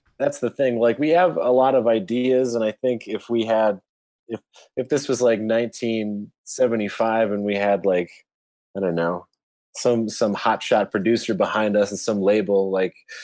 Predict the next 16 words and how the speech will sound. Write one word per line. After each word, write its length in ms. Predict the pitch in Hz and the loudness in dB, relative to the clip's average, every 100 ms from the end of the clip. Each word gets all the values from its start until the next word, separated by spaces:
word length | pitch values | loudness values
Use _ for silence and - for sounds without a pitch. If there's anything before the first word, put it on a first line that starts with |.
| - - - | -18 -10 0
throwing 260 | 110 104 | 2 2
money 280 | 101 104 101 | 2 2 4
at 140 | 95 | 4
us. 140 | 98 - | 2 2
Like, 140 | 101 | 2
yeah, 140 | 110 117 | 4 4
we 140 | 127 | 4
could, 160 | 135 113 | 2 0
we 140 | 147 | 0
could 160 | 139 104 | -2 0
crank 260 | 104 98 | 0 2
out 140 | 98 87 | 2 2
a 40 | |
record 380 | 90 95 107 101 | 2 0 0 -2
in, 220 | 95 92 | -2 -2
in 260 | 95 92 | -6 -6